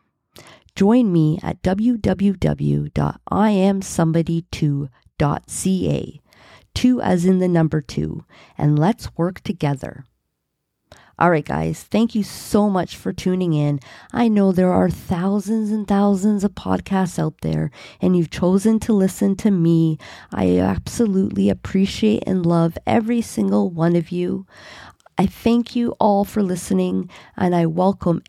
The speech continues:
any reviews or recommendations you may have for me. Please do not forget to subscribe to my podcast, share it with your family and friends. I love you all, and remember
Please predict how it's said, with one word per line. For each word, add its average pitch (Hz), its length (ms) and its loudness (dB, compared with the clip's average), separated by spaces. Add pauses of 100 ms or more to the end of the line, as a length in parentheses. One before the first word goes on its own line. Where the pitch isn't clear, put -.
(100)
any 254 320 4
reviews 190 640 0
or 180 240 -4
recommendations 208 1080 0
you 190 120 2
may 190 180 2
have 175 300 -4
for 180 240 -4
me. 170 440 0 (460)
Please 262 320 2
do 226 180 0
not 233 360 0
forget 233 340 -2
to - 140 -10
subscribe 208 600 -2
to - 120 -4
my 233 100 2
podcast, 185 720 -6 (280)
share 233 340 0
it 262 100 0
with 277 220 0
your 277 120 2
family 214 520 2
and 214 160 2
friends. 165 760 -2 (500)
I 196 140 -2
love 196 280 2
you 247 240 2
all, 185 500 0 (240)
and 185 140 -2
remember 202 760 2